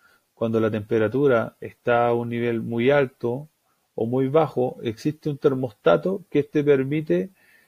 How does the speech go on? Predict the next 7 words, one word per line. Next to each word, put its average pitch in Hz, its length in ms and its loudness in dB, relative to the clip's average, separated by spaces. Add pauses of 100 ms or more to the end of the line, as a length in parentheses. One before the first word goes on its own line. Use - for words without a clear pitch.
(260)
eh, 120 440 0 (500)
retener 135 600 2
el 185 160 4
agua 185 240 2
dentro 180 360 -2
del 175 100 0
motor 175 440 -2